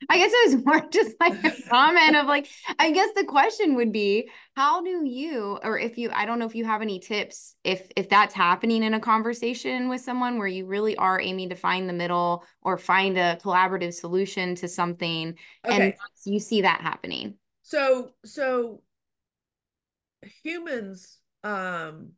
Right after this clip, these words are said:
Speaker 2: are craving attention right now. And we've automated so much that, that it's not the real thing.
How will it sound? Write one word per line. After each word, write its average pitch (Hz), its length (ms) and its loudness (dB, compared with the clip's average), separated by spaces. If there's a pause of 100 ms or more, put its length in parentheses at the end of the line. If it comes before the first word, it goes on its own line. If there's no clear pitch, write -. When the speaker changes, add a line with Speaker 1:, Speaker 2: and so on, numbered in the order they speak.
(640)
Speaker 2:
are 185 100 -6
craving 202 760 -6
attention 131 580 -16 (220)
right 143 180 -10
now. 127 160 -18 (960)
And 190 260 -4
we've 190 220 -4
automated 202 580 -4
so 170 160 -10
much 156 320 -16 (1080)
that, 180 580 -2
that 180 240 -4
it's 170 180 -12
not 202 240 -6
the 185 120 -8
real 165 300 -8
thing. - 420 -16